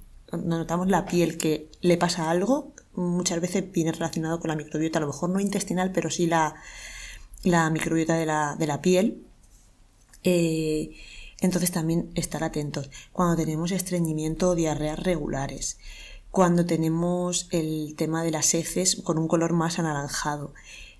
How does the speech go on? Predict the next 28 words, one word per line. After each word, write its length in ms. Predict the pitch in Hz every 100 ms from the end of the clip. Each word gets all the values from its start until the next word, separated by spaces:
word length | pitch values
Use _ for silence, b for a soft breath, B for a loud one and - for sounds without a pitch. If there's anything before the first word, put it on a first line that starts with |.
| - -
mm, 280 | 170 170 170
digestiones 520 | 175 180 - 165 170
pesadas, 720 | - 170 156 151 147 147 - B B B B -
hinchación, 540 | 202 190 165 - 170 -
hinchazón 400 | 190 180 - 170
del 140 | 185
vientre, 540 | 170 170 180 170 151 -
que 120 | 160
eso 120 | 156
muchas 220 | 160 156
veces 260 | 165 170 170
también 280 | 175 175 165
lo 80 | 160
relacionamos 600 | 160 160 156 156 160 165
a, 240 | 151 143 - 127 - -
pues 200 | - 151
al, 460 | 151 151 - - - -
al, 240 | 147 143
a 140 | - - - 156
hacer 160 | 151 170
malas 240 | 180 160
digestiones, 480 | 160 156 233 208 160
¿no? 120 | 233
Porque 220 | 220 -
el 80 | 143
exceso 280 | - 156 160
de 140 | 147
gluten 720 | 160 196 214 208 190 196 196